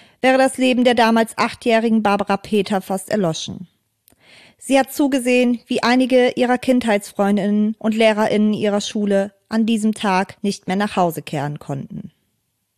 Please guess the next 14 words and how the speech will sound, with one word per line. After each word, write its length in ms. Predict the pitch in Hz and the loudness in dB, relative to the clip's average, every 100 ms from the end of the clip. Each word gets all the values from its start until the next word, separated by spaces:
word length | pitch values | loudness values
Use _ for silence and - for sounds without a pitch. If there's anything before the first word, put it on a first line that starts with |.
| _ _ _ _ _ _ _ | _ _ _ _ _ _ _
Köln, 520 | - 233 214 226 262 _ | 0 4 4 0 -4 _
Volkhofen, 920 | _ - 226 208 226 202 196 202 202 208 _ | _ 0 2 2 0 -2 -2 -6 -6 -8 _
neunzehnhundertvierundsechzig. 1600 | 214 214 - 226 220 226 - 240 226 156 147 - - - - - _ _ _ _ _ _ _ - - _ | -2 0 0 0 0 -2 -2 -2 -2 -2 -6 -12 -16 -16 -18 -20 _ _ _ _ _ _ _ -20 -20 _
Wie 220 | - 240 277 | -2 2 2
jeden 180 | 294 | 4
Morgen 320 | 247 190 190 202 | 4 4 2 0
in 160 | 202 | 0
der 140 | 190 175 | 2 0
Woche 320 | 165 208 220 | 0 0 2
macht 280 | 226 202 - | 0 -2 -6
sich 160 | 233 | -6
die 160 | - - | -4 -2
achtjährige 540 | 190 - 214 208 208 | -4 -4 -4 -2 -4
Barbara 600 | 196 175 175 185 185 190 | -2 -2 0 -2 -2 -4